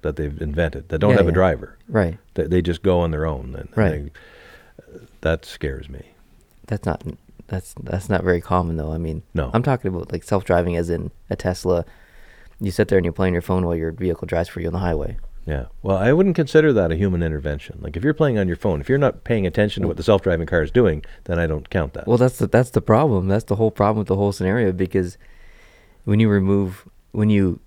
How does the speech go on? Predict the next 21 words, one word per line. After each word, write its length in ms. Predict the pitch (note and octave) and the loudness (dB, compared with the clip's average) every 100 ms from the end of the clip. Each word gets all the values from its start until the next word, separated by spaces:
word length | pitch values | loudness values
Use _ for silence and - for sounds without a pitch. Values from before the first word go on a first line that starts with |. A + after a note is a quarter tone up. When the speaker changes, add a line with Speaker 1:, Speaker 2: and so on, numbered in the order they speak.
| _ - - | _ -10 0
Speaker 2:
put 120 | C3 | 2
a, 100 | G2 - | 2 -4
a 60 | - | -6
human 360 | - B2+ G2 | 0 2 4
in 80 | F#2 | 4
that 180 | F#2+ E2 | 2 2
situation 800 | - - F#2 A#2 - F2 F#2 G2 - | -2 0 2 2 2 -2 -2 -6 -4
where 140 | A2 F#2 | 0 4
they're, 200 | F2+ F2+ - - _ | 4 2 -6 -20 _
they 100 | - | 0
don't 160 | G2 C3 | 2 4
have 140 | D#3 | 2
to 80 | - | 0
pay 120 | F2+ E2+ | 0 2
attention 540 | - F2+ - E2+ F2+ - _ - _ - | 2 0 0 -2 -4 -10 _ -20 _ -6
because 340 | F#2 - C#3+ | -4 0 2
their 120 | B2 | 2
car 160 | F#2 F2+ | 4 2
drives 240 | F2 E2+ | 2 -2
for 160 | - F2 | -2 -2
them, 240 | F2 F#2+ | -2 -4